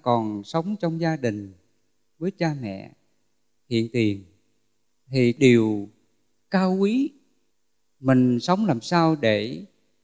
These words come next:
bày tỏ sự biết ơn thông qua các hành động đạo đức để đem đến sự hạnh phúc cho cha mẹ của mình.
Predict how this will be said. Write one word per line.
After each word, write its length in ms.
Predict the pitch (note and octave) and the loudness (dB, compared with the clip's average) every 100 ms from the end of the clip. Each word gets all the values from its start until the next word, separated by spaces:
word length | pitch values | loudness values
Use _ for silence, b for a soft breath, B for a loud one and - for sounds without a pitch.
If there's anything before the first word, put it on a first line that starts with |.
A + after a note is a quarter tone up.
| _ - | _ 2
bày 220 | B2 A2+ | 4 4
tỏ 320 | - A2 C#3 | 2 0 -2
sự 460 | E3+ B2 G#2 G#2 - _ _ _ _ _ | -6 -6 -6 -8 -16 _ _ _ _ _
biết 180 | F3 G3 | -4 -4
ơn 320 | E3 E3+ D#3 C#3+ _ _ _ _ _ _ _ - | -2 -4 -4 -12 _ _ _ _ _ _ _ -6
thông 240 | F3 E3 | -4 0
qua 160 | F3+ E3 | 0 0
các 300 | - G#3 - | -2 -6 -4
hành 220 | A2+ G2+ | -6 -4
động 300 | G2+ F#2+ G2 _ _ _ _ _ _ _ _ - | -6 -8 -14 _ _ _ _ _ _ _ _ -6
đạo 260 | A#2+ G2+ - | -2 -2 -2
đức 160 | G3 _ _ _ _ _ _ _ _ _ | -8 _ _ _ _ _ _ _ _ _
để 200 | - A#2 A#2+ | -6 -6 -2
đem 280 | F3+ F3 E3 | 0 0 0
đến 200 | F3 G3+ - | -4 -4 -6
sự 140 | A2+ | -6
hạnh 220 | A2 G#2 F#2+ | -4 -6 -8
phúc 140 | F#3 G3+ - | -10 -10 -8
cho 300 | D#3+ D3+ C#3+ C#3+ _ _ _ _ | -6 -6 -8 -14 _ _ _ _
cha 200 | F3 D#3+ A#2+ | -4 -4 -4
mẹ 200 | G2+ F#2 | -10 -10
của 140 | - | -16
mình. 200 | C#3+ G2 | -16 -18